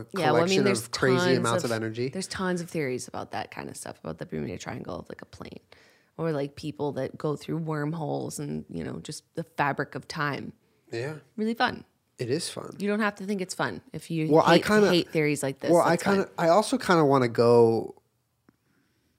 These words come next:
Speaker 2: I wanna deep dive into someone's experience of missing time. That is so fascinating to me.
Speaker 1: Mm-hmm.
Speaker 2: You know what I mean?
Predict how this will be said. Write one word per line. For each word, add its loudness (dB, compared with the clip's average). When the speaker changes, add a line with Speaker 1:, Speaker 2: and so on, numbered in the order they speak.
Speaker 2:
I -6
wanna -2
deep -2
dive 0
into -4
someone's 0
experience -6
of -2
missing -2
time. -12
That 0
is -8
so -8
fascinating -14
to -10
me. -8
Speaker 1:
Mm-hmm. -10
Speaker 2:
You -2
know 4
what 2
I 2
mean? -2